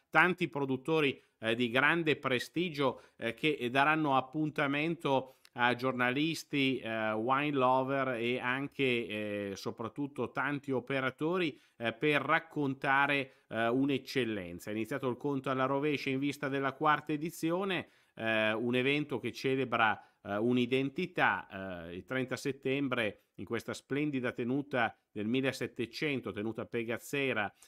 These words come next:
eh, un evento per celebrare la doppia anima del Pino Nero dell'Oltre Po, eh, un percorso sensoriale di scoperta e approfondimento sotto la guida di comunicatori del vino preparati ed esperti,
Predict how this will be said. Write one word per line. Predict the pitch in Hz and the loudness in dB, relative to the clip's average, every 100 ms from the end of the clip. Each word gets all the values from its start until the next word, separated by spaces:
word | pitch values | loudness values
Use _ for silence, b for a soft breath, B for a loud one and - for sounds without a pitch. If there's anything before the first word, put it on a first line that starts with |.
| b _ | b _
eh, | 98 | -6
un | 95 104 | -2 -2
evento | 113 139 135 113 | 0 -2 -2 -4
per | 123 110 | -4 -6
celebrare | - 127 117 123 127 120 | -4 -4 -2 2 2 2
la | 113 | -2
doppia | 123 143 - 127 | -2 -4 -2 -2
anima | 123 117 | 0 -2
del | 113 110 | -2 -4
Pino | - 120 117 | -2 -4 -2
Nero | 120 117 | -2 -2
dell'Oltre | 110 110 110 107 139 | -2 0 -2 -2 -8
Po, | 139 170 180 202 b b | -4 -2 -2 -6 b b
eh, | 104 | -2
un | 107 120 | 0 0
percorso | 123 120 - 143 127 120 | 0 -2 0 -2 0 -6
sensoriale | - 151 135 135 127 131 123 | -6 -6 -6 -4 -2 0 0
di | 113 | -2
scoperta | - 123 139 127 - | -4 -4 -4 -4 -4
e | |
approfondimento | 117 123 117 131 120 123 139 175 156 | -6 -6 -6 -4 -4 -2 -2 -2 -4
sotto | 117 107 | -8 -6
la | 107 | -6
guida | 107 131 120 | -4 -2 -2
di | 107 | -4
comunicatori | 127 120 120 117 107 131 | -4 -4 -4 -4 -4 -4
del | 117 110 | -2 -4
vino | 131 139 | -2 -4
preparati | 117 131 123 117 113 123 | -2 -6 -2 -2 -2 -2
ed | 110 | -4
esperti, | 120 - 147 156 165 _ 170 | -6 -6 -4 -4 -4 _ -6